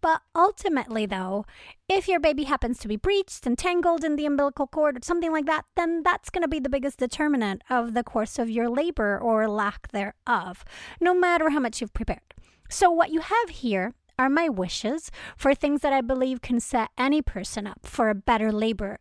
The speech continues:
and a flowing birth. And I've also included in the show notes link to, links to episodes that relate to these wishes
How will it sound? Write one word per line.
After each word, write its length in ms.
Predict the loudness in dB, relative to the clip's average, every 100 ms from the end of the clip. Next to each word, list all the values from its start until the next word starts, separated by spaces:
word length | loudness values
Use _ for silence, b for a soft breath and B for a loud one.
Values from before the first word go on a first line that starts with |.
| -2
and 320 | 2 2 0
a 60 | -2
flowing 460 | -2 0 0 -2
birth. 360 | -4 -4 -8 -18 B B B B
And 180 | 2 2
I've 100 | 4
also 260 | 4 4 0
included 460 | 0 2 2 2
in 140 | 0 -2
the 80 |
show 180 | 0 0
notes 380 | 0 0 -2 -4
link 240 | 0 0
to, 340 | -2 -2 -2 -2
links 260 | 0 -2 0
to 180 | -2 0
episodes 460 | -2 -2 -4 -2
that 180 | -6 -4
relate 400 | -2 -2 -2 -4
to 140 | -4
these 260 | -2 -2 -2
wishes 400 | -4 -2 -4